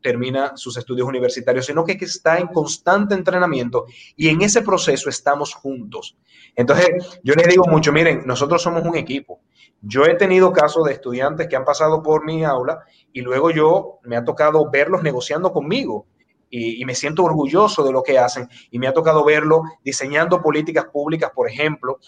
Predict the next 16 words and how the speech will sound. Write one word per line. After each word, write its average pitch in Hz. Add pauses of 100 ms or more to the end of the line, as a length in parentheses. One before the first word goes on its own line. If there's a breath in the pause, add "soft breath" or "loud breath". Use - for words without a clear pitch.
(340 loud breath)
recientemente 151 (120)
el 107
actual 135
Ministerio 135
de 135
Economía 123
reconoció 123 (320 soft breath)
que 113
los 110
programas 127
de 117
ayuda 113
social 120
del 123
covid 120
diecinueve, 127